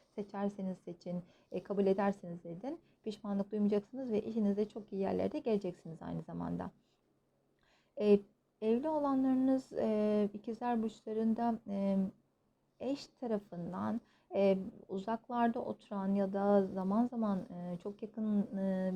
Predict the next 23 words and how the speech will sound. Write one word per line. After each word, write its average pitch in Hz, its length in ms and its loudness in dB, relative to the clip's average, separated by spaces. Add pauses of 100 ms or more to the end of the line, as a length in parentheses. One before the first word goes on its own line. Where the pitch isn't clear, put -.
bir 202 40 -12
şekilde, 208 440 -4
e, 185 320 -2
bağlantınız 202 540 0
olmasa 214 380 0
da 175 80 -8
zaman 202 300 2
zaman 196 300 2
görüştüğünüz 190 600 -4
birileriyle 208 420 4
alakalı, 185 640 -2 (400)
e, 190 320 -2
bir 208 180 6
bayanla 220 320 6
alakalı 185 420 -4
özellikle 185 520 -4
sağlık 226 340 -6
sorunları, 170 580 -4
e, 175 120 0
gündeme 170 360 -6
gelecek. 170 500 -8
Haberler 202 300 8
alacaksınız 175 600 -4